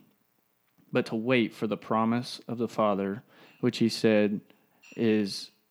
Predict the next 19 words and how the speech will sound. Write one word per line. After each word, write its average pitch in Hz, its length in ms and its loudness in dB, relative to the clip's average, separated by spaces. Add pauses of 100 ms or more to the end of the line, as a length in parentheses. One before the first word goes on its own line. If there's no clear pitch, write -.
the 113 160 -4
Holy 107 220 -2
Spirit. 135 480 -2 (920)
He 117 120 -4
said 110 280 2
that 95 120 0
John 123 300 4
baptized 131 480 2
with 139 160 -4
water, 101 320 0
but 98 180 -4
you 113 160 -2
will 127 100 0
be 123 120 0
baptized 117 580 0
with 110 120 -4
the - 80 -10
Holy 139 260 0
Spirit 107 480 -2